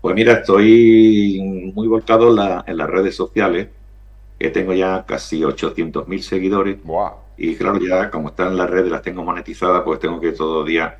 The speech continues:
Speaker 1: subir contenido, ¿no? Un creador de contenido diario. Yo todos los días subo uno o dos chistes desde hace más de dos años.
Speaker 2: Ujú.
Speaker 1: Ya sea TikTok, Instagram, Facebook,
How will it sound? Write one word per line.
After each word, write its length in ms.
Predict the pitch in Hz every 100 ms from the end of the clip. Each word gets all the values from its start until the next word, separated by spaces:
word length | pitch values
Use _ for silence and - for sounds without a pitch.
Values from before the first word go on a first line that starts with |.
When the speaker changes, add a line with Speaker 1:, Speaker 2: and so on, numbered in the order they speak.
| - -
Speaker 1:
subir 300 | - 85 82
contenido, 580 | - 82 82 92 101 78
¿no? 80 | 85
Un 60 | 73
creador 380 | - - 80
de 80 | 76
contenido 440 | - - 78 90 110
diario. 360 | 85 95 - - - - -
Yo 120 | 76
todos 160 | 78 80
los 140 | 82
días 200 | 82 90
subo 280 | - 85 82
uno 380 | 98 110 117 -
o 100 | 90
dos 220 | 82 92
chistes 460 | - 107 107 117 127 - - -
desde 280 | - 87 -
hace 180 | - -
más 160 | 98 90
de 100 | 85
dos 180 | 82
años. 320 | 110 107 67 - - - -
Speaker 2:
Ujú. 300 | 113 110 127 -
Speaker 1:
Ya 200 | 85 90
sea 340 | - 90 87
TikTok, 520 | - 69 - 90 92 101
Instagram, 600 | - 71 76 90 92 95
Facebook, 580 | - 85 87 92 95